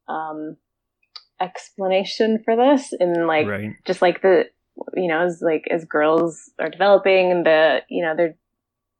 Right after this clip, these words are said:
Speaker 1: they maybe, well, one thing, they, like, they find other interests and sports, like, it's proven sports, um, for adolescent girls, um, like, you s-, there's a huge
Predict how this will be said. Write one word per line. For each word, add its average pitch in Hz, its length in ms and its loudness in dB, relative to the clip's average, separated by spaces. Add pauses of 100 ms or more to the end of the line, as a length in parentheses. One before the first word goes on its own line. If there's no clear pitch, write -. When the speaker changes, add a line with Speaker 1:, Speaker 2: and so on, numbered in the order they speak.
(100)
Speaker 1:
they 170 440 0
maybe, 160 600 -2 (1800)
well, 170 380 2
one 202 260 4
thing, 180 200 4
they, 170 80 2
like, 160 180 0
they 165 100 2 (100)
find 170 400 -2
other 165 220 0
interests - 720 -12 (260)
and 156 320 -10
sports, - 640 -2
like, 160 160 -2
it's 170 120 -4
proven 214 380 0
sports, 160 600 -4 (120)
um, 156 420 -6 (180)
for 165 100 -2
adolescent 156 600 -4 (540)
girls, 170 520 0 (500)
um, 156 440 -6 (840)
like, 156 260 -8
you 170 140 -4
s-, - 220 -12
there's 165 260 -2
a 160 40 -4
huge 170 340 -2